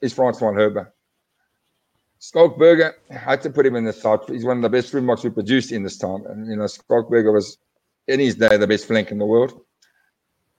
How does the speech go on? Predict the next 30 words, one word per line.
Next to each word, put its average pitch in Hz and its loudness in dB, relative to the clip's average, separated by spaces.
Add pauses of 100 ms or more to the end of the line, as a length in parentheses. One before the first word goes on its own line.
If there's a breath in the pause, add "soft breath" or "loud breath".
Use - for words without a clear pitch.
(480)
How 160 4
can 185 2
you 175 2
not 170 4
go 160 6
Matfield 139 0
and 127 -2
Bucky's 131 0
Botha 139 4
as 120 -8
your 120 2
locks? 139 2
We've 120 -2
had 127 4
so 151 2
many 160 -4
great 131 2
locks 113 -2
in 110 -10
this 95 -14
country. 110 -8
Mark 135 0
Andrews 123 -2
to - -16
start 120 -2
off 123 -2
with 117 -6
back 110 -4
in 113 -6
ninety-five. 110 -4